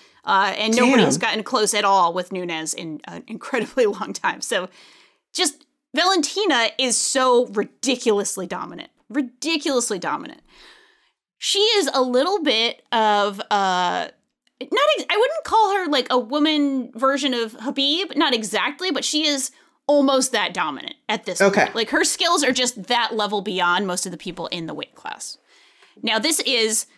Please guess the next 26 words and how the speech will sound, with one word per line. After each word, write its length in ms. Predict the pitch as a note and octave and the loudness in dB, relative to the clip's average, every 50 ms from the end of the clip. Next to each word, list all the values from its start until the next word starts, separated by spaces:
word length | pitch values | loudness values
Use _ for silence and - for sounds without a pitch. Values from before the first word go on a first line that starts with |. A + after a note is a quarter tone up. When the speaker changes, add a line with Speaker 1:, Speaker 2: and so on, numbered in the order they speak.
| _ _ _ _ - | _ _ _ _ -4
Speaker 1:
not 240 | A#3 A#3+ A#3 - | -2 -2 -2 -2
that 200 | - A#3+ A3+ - | -2 -2 -2 -2
level, 360 | - - D#3 D3 C#3+ - - _ _ - | -2 -4 -4 -6 -8 -12 -12 _ _ -4
uh, 40 | G3+ | -4
admittedly, 760 | G3 - - - G3 F#3+ E3+ F3 F3 - - - - A3 _ | -2 0 0 -2 -2 -2 -4 -4 -6 -6 -8 -10 -10 -10 _
right? 300 | - G3+ G3+ F#3+ G3+ - - - | -12 -8 -8 -8 -8 -8 -8 -8
Uh, 220 | G3+ F3+ F3 F3+ | -6 -6 -6 -6
this 180 | G3 A3+ G#3+ - | -4 -4 -4 -4
is 280 | G#3+ G#3 - - - - | -2 -4 -4 -4 -6 -8
her 140 | G3 A3+ G#3 | -8 -8 -6
sister, 520 | - - G4 A#4 - - - F3+ - B3 - | -4 -2 -2 -2 -2 -2 -2 -2 -4 -4 -4
who's 140 | A#3+ G#3+ F#3 | -4 -4 -2
younger, 440 | A3 G3+ G#3 G3 G3 F#3 F#3 G3 - - - - - _ _ _ - | 0 0 0 0 0 -2 -2 -4 -6 -14 -20 -20 -20 _ _ _ -6
uh, 300 | G3 F#3+ F#3 F#3 F#3 - - | -4 -4 -2 -2 -2 0 0
also, 240 | C4+ F4 G4+ - A4+ G#4+ G#4+ G4 | 0 2 2 2 2 2 2 2
like, 180 | A#3 - A#3+ - | 2 0 0 0
a 80 | G3+ | -2
brown 340 | G3+ G3+ G#3 A#3+ C#4+ F4 G4 | -4 -2 -2 0 0 0 0
belt 200 | F4 G4 G4 D#4 | 2 2 2 2
in 80 | E4 D4+ | 0 0
judo, 360 | C#4 E4 D#4+ D4 D#4+ E4 E4 | 0 0 0 2 2 2 2
a 120 | - - G3 | 2 0 -2
brown 340 | F#3 F#3 G3+ A#3+ D#4 F4+ E4 | -2 0 0 0 0 0 0
belt 260 | F#4 F#4 F#4 - - | 0 0 0 0 0
in 120 | F4+ E4+ C#4+ | -2 -2 0
jujitsu, 480 | D4 D4+ A#3+ C4+ C4 B3+ - C#4 A#3 | 0 -2 0 -2 -2 -2 -2 -4 -2